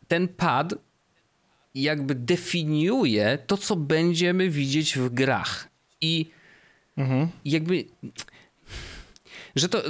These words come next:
Speaker 1: że to jest w drugą stronę. O, że chodzi o to, że mamy s-, y, hardware,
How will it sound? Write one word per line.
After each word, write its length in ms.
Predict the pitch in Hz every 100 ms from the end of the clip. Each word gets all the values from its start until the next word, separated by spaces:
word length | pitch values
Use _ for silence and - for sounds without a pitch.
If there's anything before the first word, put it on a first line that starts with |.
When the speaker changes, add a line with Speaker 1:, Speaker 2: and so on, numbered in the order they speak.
| 165
Speaker 1:
że 140 | 185 226
to 80 | 233
jest 140 | 190
w 40 |
drugą 280 | 170 214 180
stronę. 360 | 175 175 123 85
O, 240 | 135 104
że 140 | 104 143
chodzi 260 | 202 196
o 80 | 170
to, 200 | 214 208
że 220 | 147 139 - - - -
mamy 400 | 113 117 156 190
s-, 220 | 190 - -
y, 260 | 135 131 123
hardware, 520 | 160 143 113 113 196